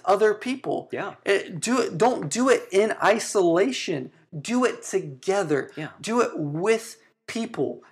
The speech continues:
Speaker 1: Do it, um, in such a way that you, you don't have to feel like you have all the answers.
Speaker 2: Yeah.
Speaker 1: You don't feel like you have to have it perfect. Again, one of our values,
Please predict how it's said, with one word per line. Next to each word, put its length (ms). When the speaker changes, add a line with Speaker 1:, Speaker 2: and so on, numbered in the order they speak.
Speaker 1:
Do 240
it, 360
um, 400
in 120
such 400
a 60
way 520
that 160
you, 260
you 160
don't 160
have 120
to 80
feel 180
like 220
you 60
have 100
all 120
the 180
answers. 440
Speaker 2:
Yeah. 80
Speaker 1:
You 60
don't 160
feel 180
like 160
you 80
have 160
to 60
have 160
it 120
perfect. 340
Again, 340
one 140
of 80
our 160
values, 500